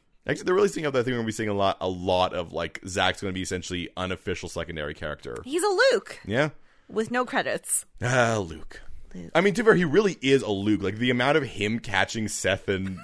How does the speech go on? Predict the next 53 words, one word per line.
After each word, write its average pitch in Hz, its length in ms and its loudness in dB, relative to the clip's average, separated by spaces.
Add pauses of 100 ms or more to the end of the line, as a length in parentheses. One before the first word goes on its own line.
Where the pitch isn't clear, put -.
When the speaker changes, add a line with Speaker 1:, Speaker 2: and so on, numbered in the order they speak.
(260)
Speaker 1:
Summer 294 360 8
Speaker 2:
<laughs> - 40 -8
Speaker 1:
just - 280 -4
talking 104 480 -2
about 139 300 6
things 165 440 4
Speaker 2:
<laughs> - 60 0 (140)
He's 190 140 8
Speaker 1:
is 285 40 -2
Speaker 2:
really 226 360 8
Speaker 1:
to 208 40 10
the 202 60 8
Speaker 2:
a - 20 6
Speaker 1:
level 175 360 8
Speaker 2:
Luke. 151 80 2
Speaker 1:
of 139 120 2
Luke 127 400 0 (100)
being 127 300 -4
summoned 131 840 2
whenever 120 380 4
Marissa 113 480 2
and 104 140 0
Ryan 92 360 2
talked. 80 440 -2
Speaker 2:
<laughs> - 20 -2
It's - 400 0
true. 226 260 6 (220)
Speaker 1:
We 196 140 4
just - 160 0
get - 240 0
more 123 680 4
of 120 240 0 (200)
knowing 123 560 4
that 120 160 2
Zach's 104 280 0
gonna 113 240 0
be 98 220 -4
there. 127 540 2
<laughs> - 240 -16
Speaker 2:
And 156 80 -2
Speaker 1:
We 170 80 -2
Speaker 2:
he's 370 120 0
Speaker 1:
always 165 280 8
Speaker 2:
such 139 80 -4
Speaker 1:
know 131 140 2
he's 113 120 -2
gonna 104 180 0
arrive. 90 380 -2
Speaker 2:
He's 311 160 -2
such 262 220 -10
a 254 80 -6
sweet - 340 -10
boy. - 380 -4